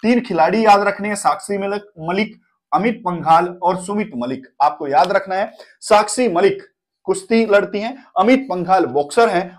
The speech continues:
और सुमित मलिक आपके क्या हैं, ये कुश्ती लड़ते हैं। उसके बाद साक्षी मलिक का जन्म तीन सितंबर उन्नीस सौ बानवे, इंपॉर्टेंट है, पूछा जा चुका है। दो हज़ार सोलह में जो रियो के अंदर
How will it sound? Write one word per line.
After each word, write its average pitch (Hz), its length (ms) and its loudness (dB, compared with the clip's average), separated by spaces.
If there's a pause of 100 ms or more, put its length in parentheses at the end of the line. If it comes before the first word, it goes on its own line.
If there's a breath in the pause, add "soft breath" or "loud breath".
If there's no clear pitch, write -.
और 175 100 4
सुमित 214 420 2
मलिक 131 600 0 (380)
आपके 135 320 -2
क्या 156 180 -6
हैं, 151 480 -8
ये 190 180 2
कुश्ती - 360 -10
लड़ते - 320 -18
हैं। - 180 -18 (280 soft breath)
उसके 214 280 -2
बाद 233 180 4
साक्षी 214 420 -4
मलिक 202 280 0
का 196 80 0
जन्म 175 300 -4
तीन 208 160 -4
सितंबर 175 400 -6
उन्नीस 165 320 -8
सौ 147 80 -8
बानवे, 160 460 -6
इंपॉर्टेंट 151 520 -10
है, 180 80 -6
पूछा 131 320 -10
जा 160 120 -6
चुका 160 260 -10
है। 165 260 -8 (1120 soft breath)
दो 214 260 4
हज़ार 233 300 4
सोलह 185 420 0
में 208 160 -2
जो 202 160 4
रियो 202 360 0
के 262 140 -2
अंदर 160 560 -4